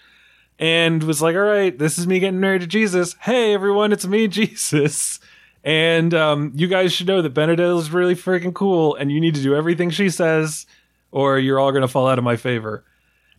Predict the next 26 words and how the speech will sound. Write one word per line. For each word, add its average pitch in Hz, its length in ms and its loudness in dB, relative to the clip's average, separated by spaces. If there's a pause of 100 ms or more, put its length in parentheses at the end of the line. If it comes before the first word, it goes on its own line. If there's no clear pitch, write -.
And, 165 320 2
um, 156 360 0 (100)
it's, - 420 -4
it's - 400 -2 (300)
honestly 196 560 0
shit - 380 0
like 160 260 0
that 160 460 0
that 131 260 -2
started 135 400 -2
to 123 80 -8
<laughs> 139 180 -4
turn 160 200 0
people 147 340 -2
against 139 380 -2
her, 208 240 0
as 175 180 -2
you 196 80 -2
can 208 140 -2
imagine. 214 520 -2 (920)
And 160 160 2
I 180 200 0
kind 214 460 -2
of 190 180 -4
think 170 420 -4
that 139 360 -2